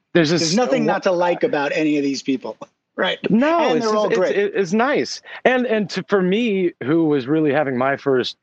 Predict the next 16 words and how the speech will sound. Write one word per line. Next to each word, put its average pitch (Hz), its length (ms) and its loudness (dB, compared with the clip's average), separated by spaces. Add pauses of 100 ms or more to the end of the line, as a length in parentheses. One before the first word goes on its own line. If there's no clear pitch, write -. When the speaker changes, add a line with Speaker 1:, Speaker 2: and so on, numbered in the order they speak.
Speaker 1:
launch 113 800 0
into, 110 1120 0 (100)
uh, 101 400 2
feature 147 400 2
film, 110 260 2
it 139 60 4
was 127 100 2
my 123 120 2
first, - 300 -2 (140)
uh, 95 300 2 (120)
studio 151 340 2
feature 165 280 0
film, 101 360 0 (720)
um, 120 500 2 (680)
it, - 160 -4
it, 131 280 -4